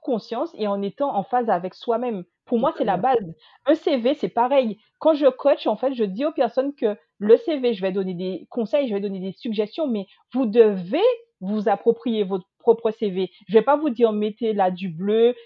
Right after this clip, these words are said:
Speaker 1: mettez là du vert parce que j'aime bien le vert ou j'aime bien le bleu. Est-ce que vous êtes en phase avec votre C V ? Est-ce que, en fait, vous, vous voyez que votre C V, vous avez, euh, du coup, envie de le présenter au
Speaker 2: Ouais.
Speaker 1: recruteur,
Speaker 2: Est-ce qu'il
Speaker 1: vous
Speaker 2: vous
Speaker 1: l'assumez,
Speaker 2: ressemble, en
Speaker 1: vous
Speaker 2: fait ?
Speaker 1: Mais oui, est-ce qu'il vous ressemble ? C'est la base. Pour moi, aujourd'hui,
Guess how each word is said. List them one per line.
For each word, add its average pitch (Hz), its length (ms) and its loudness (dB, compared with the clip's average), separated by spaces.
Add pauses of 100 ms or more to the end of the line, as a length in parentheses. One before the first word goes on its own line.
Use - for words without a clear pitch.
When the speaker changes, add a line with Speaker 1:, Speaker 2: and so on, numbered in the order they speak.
Speaker 1:
mettez 214 300 0
là 196 120 4
du 190 180 -4
vert 185 200 4
parce 202 140 -4
que 196 100 -6
j'aime 185 200 -4
bien 185 180 -6
le 208 120 0
vert 180 180 -8
ou 175 40 -8
j'aime 180 180 -6
bien 185 120 -6
le 185 100 -6
bleu. 226 160 -6 (360)
Est-ce 233 180 -2
que 415 180 2
vous 254 140 2
êtes 233 160 4
en 202 100 0
phase 214 220 -4
avec 190 160 -2
votre 185 220 -8
C 202 80 -10
V ? 170 180 -8 (220)
Est-ce 254 200 0
que, 359 160 -4
en 330 100 2
fait, 269 200 -4 (260)
vous, 233 400 -4 (300)
vous 202 160 -2
voyez 220 280 2
que 262 100 0
votre 208 220 0
C 233 100 -6
V, 233 120 -2
vous 220 220 -2
avez, 202 500 0 (380)
euh, 185 400 4
du 185 180 -10
coup, - 180 -2
envie 220 260 2
de 247 60 -4
le 233 100 8
présenter 208 480 -2
au 202 80 6
Speaker 2:
Ouais. 185 160 0
Speaker 1:
recruteur, 214 500 2
Speaker 2:
Est-ce 180 140 -12
qu'il 214 80 2
Speaker 1:
vous 226 60 4
Speaker 2:
vous 208 40 2
Speaker 1:
l'assumez, 208 340 0
Speaker 2:
ressemble, 269 260 2
en 151 100 2
Speaker 1:
vous 214 100 -2
Speaker 2:
fait ? - 120 -2 (280)
Speaker 1:
Mais 185 180 -2
oui, 302 120 6 (100)
est-ce - 140 0
qu'il 311 120 0
vous 226 80 -4
ressemble ? 214 460 -4 (280)
C'est 247 120 4
la 220 120 2
base. 262 280 0 (240)
Pour 294 140 2
moi, 339 160 -2
aujourd'hui, 294 360 -4